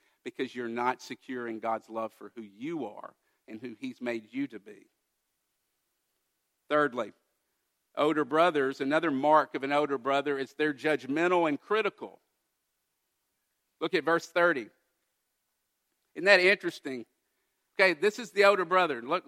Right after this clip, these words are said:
what do you see about verse thirty that should stand out? He doesn't call him his brother. "When this son of yours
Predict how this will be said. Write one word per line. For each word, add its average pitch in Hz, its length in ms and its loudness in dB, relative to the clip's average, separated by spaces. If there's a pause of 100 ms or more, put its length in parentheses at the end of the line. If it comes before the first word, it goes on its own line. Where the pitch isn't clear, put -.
(420)
what 170 140 -4
do 214 60 -10
you 185 80 -10
see 190 260 0
about 156 300 2
verse 160 200 -2
thirty 160 340 -2
that 135 180 -6 (180)
should 139 220 -12
stand 147 340 -2
out? 135 300 0 (1120)
He 220 80 -2
doesn't - 260 0
call 226 240 8
him 226 120 0
his 208 120 -6
brother. 208 480 4 (1300)
"When 185 160 0
this 220 200 2
son 277 360 4
of 185 140 -2
yours 139 680 -4